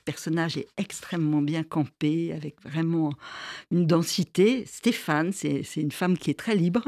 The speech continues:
qui est pas ancrée justement dans une région, euh, qui est une femme un peu en souffrance quand elle va arriver là. Euh, elle est grande, euh, elle mesure plus d'un mètre quatre-vingts, euh, elle, elle vient de la souffrance, elle a perdu la femme qu'elle aimait,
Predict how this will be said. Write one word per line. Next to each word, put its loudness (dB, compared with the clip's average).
qui 0
est 2
pas 2
ancrée 2
justement 0
dans 0
une 2
région, 2
euh, -2
qui -6
est 2
une 0
femme 2
un 0
peu -4
en 0
souffrance -2
quand -6
elle 2
va 0
arriver -2
là. -2
Euh, -6
elle -4
est -6
grande, 0
euh, -4
elle -6
mesure -6
plus -8
d'un 2
mètre 0
quatre-vingts, 0
euh, 2
elle, -2
elle -2
vient 2
de -2
la 4
souffrance, -2
elle 0
a 0
perdu -2
la -2
femme -4
qu'elle -2
aimait, 2